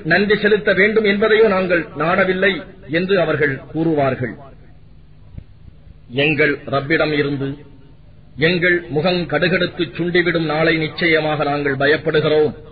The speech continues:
என்றும் கூறுவர். எனவே அல்லாஹ் அந்நாளின் தீங்கை விட்டும் அவர்களை பாதுகாத்து அவர்களுக்கு முகச் செழுமையையும் மன மகிழ்வையும் அளிப்பார். மேலும் அவர்கள் பொறுமையுடன் இருந்ததற்காக அவர்களுக்கு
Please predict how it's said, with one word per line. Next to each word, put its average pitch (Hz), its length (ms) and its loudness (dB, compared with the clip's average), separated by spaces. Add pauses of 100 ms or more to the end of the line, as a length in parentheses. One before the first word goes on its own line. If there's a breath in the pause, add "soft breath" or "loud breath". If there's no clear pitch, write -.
(140)
என்றும் 147 380 0 (180)
கூறுவர். 131 460 -6 (800)
எனவே 147 360 2 (800)
அல்லாஹ் 156 400 -2 (180)
அந்நாளின் 160 560 0
தீங்கை 180 320 0
விட்டும் 175 360 -4
அவர்களை 165 440 0
பாதுகாத்து 160 600 -2 (640)
அவர்களுக்கு 190 600 0 (220)
முகச் 151 340 -2
செழுமையையும் 180 680 2 (240)
மன 156 220 0
மகிழ்வையும் 170 720 2
அளிப்பார். 135 520 -4 (720)
மேலும் 156 400 2 (640)
அவர்கள் 175 420 2
பொறுமையுடன் 185 640 0
இருந்ததற்காக 185 720 2
அவர்களுக்கு 175 520 0